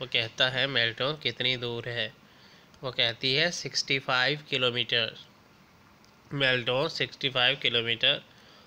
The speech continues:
ऑक्सफोर्ड एटी सेवन किलोमीटर। तो वो बोर्ड पर लगे उस चीज़ को पढ़ते हैं। How wide is the gar-, garage? गैराज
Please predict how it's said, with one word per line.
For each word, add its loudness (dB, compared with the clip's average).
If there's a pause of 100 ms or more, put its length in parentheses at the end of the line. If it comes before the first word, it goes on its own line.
(140)
ऑक्सफोर्ड -2
एटी -2
सेवन 2
किलोमीटर। 2
तो 2
वो 0
बोर्ड -2
पर 2
लगे -4 (2250)
उस -2
चीज़ 0
को -2 (100)
पढ़ते -2
हैं। -4 (2500)
How 6 (160)
wide 4 (300)
is 2 (100)
the 6 (140)
gar-, 2 (400)
garage? 4 (960)
गैराज 2